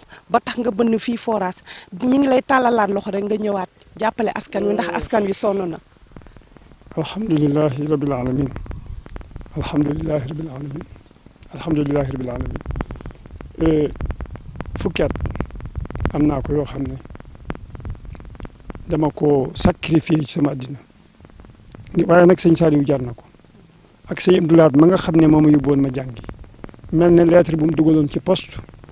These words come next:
Speaker 2: sëñ Saliou, sëñ Abdou Lahad, sëñ Saliou, te loola fekk booba yëgoowuñu, sëñ Saliou ñëw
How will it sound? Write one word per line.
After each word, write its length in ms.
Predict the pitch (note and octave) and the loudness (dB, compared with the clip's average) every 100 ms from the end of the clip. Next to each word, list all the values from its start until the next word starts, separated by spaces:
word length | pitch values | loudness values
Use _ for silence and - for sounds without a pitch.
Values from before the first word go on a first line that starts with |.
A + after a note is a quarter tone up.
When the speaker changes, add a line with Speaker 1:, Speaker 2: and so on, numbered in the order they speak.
| - - - - | -20 -20 -20 -16
Speaker 2:
sëñ 260 | - E3 D#3 | 0 2 4
Saliou, 320 | E3 D3 D3 | 4 2 2
sëñ 220 | D#3+ E3 | 4 4
Abdou 160 | D#3 D3+ | 4 4
Lahad, 180 | D3 - | 2 2
sëñ 180 | E3+ D#3+ | 2 4
Saliou, 380 | D#3+ D3 D3+ F#3+ | 4 4 2 0
te 80 | D#3 | 0
loola 300 | D3 D#3+ D#3 | 2 4 2
fekk 320 | - - - | 0 -4 -4
booba 300 | E3 E3 D3+ | 2 2 2
yëgoowuñu, 600 | D#3 F#3 G#3+ G3 F#3 G#3 - - | 4 8 8 8 6 2 -4 -4
sëñ 140 | D#3+ | -2
Saliou 260 | D#3+ D#3+ C#3+ | 0 0 2
ñëw 240 | C#3+ C#3 | 0 -2